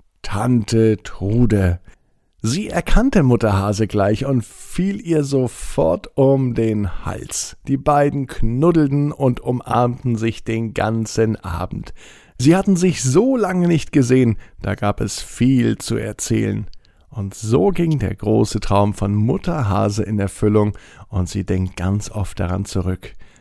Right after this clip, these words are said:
seit sie wieder in ihrem Hasenbau lebt. Ihren Kindern erzählt sie nun fast jeden Abend eine Geschichte aus Amerika.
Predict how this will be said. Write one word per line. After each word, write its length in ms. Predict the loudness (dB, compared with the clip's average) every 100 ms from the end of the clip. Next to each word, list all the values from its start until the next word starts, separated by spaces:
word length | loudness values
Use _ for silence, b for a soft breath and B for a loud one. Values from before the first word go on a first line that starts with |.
| _
seit 340 | -8 -8 -6
sie 180 | -8 -6
wieder 360 | -4 -4 -4 b b
in 180 | -10 -8
ihrem 380 | -6 -6 -6 -4
Hasenbau 560 | -4 -4 -4 -4 -4
lebt. 560 | -4 -6 -12 -14 -16 -20 _ B B B B B
Ihren 300 | 0 2 2
Kindern 560 | 2 0 0 0 -4 -8 -12
erzählt 420 | -10 -4 -4 -4
sie 120 | -4
nun 200 | -2 -4
fast 420 | -4 -4 -6 -8
jeden 460 | -6 -4 -2 -2 -4
Abend 420 | -4 -4 -2 -4
eine 200 | -6 -8
Geschichte 580 | -6 -6 -4 -4 -4 -6
aus 240 | -6 -6
Amerika. 760 | -4 -2 -2 -2 -4 -4 -4 -6